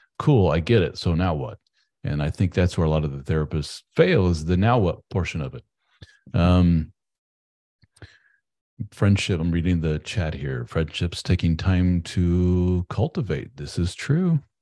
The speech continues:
Um, "Ben, if you have men in your inner circle and sit down and talk about your relationship challenges, then awesome." Um, yeah, but that's tough. That's very tough to find.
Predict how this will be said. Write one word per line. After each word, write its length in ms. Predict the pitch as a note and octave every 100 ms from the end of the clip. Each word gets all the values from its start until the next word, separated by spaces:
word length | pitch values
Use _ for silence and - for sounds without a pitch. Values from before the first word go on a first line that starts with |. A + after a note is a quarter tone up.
| _ _ _ - - - -
Um, 580 | F2+ E2 D#2 D#2+ D#2 D2+
"Ben, 260 | E2 G#2 C#3+
if 140 | -
you 60 | A2+
have 100 | G2
men 160 | A#2
in 100 | A2+
your 120 | G#2+
inner 200 | A2+ A#2+
circle 440 | G#2 A#2+ B2 G#3 A3
and 180 | F#2 C#2+
sit 180 | -
down 180 | - G2+
and 120 | F#2
talk 180 | F2 G2+
about 180 | F#2+ G2
your 100 | E2+
relationship 600 | F2 F2+ G2+ G#2 - F3 -
challenges, 500 | - E2+ E2 A#2 F2+
then 140 | D#2+ D#2+
awesome." 500 | - D2+ - G3+ G#3 _ _ _ - B2+ - -
Um, 600 | E2+ D#2+ D#2 D#2 D2 C#2+ _ _ _ _ -
yeah, 180 | G2+ G2+ -
but 120 | D#2+
that's 180 | F#2 -
tough. 380 | C3 B2 - _ _ -
That's 180 | E2
very 220 | - F#2+ F2+
tough 200 | F2 -
to 80 | D#2
find. 280 | - B1+